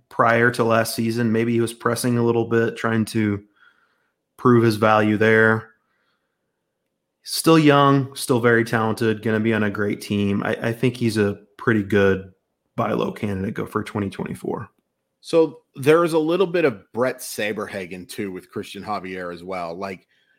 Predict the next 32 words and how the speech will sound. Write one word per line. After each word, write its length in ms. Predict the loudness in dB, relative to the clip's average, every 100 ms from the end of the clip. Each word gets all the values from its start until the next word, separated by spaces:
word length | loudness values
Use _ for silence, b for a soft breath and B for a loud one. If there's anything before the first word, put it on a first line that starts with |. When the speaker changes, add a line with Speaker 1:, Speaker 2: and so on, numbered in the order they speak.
| _ -10
Speaker 2:
expected 540 | -10 -2 -2 2 2
E 80 | 4
R 220 | 4 2
A 80 | 0
in 100 | -2
twenty 300 | -4 -6 -6
twenty 300 | -8 -6 -6
was 180 | -10 -10
three 180 | -12
point 260 | -10 -10 -8
oh 80 | -10
six. 400 | -10 -12 -12 -8
Yes, 240 | -8 -6
I 40 | -8
realize 440 | -6 -8 -10 -12
truncated 500 | -14 -16 -12 -14 -14
season. 460 | -16 -16 -16 -20 -20 b b b _
Twenty 220 | -2 0
twenty-one, 440 | 2 0 2 2 0
it 40 |
was 80 | -4
four 220 | -2 -2
point 260 | -2 -8 -6
five 240 | -8 -8
seven. 440 | -8 -10 -8 -10
Twenty 280 | -10 -4 -4
twenty-two 640 | -2 -2 -2 -2 2 2
was 140 | 2 -2
two 160 | -6
point 280 | -4 -6 -8
four 260 | -8 -10 -10
three. 520 | -6 -2 -2 -4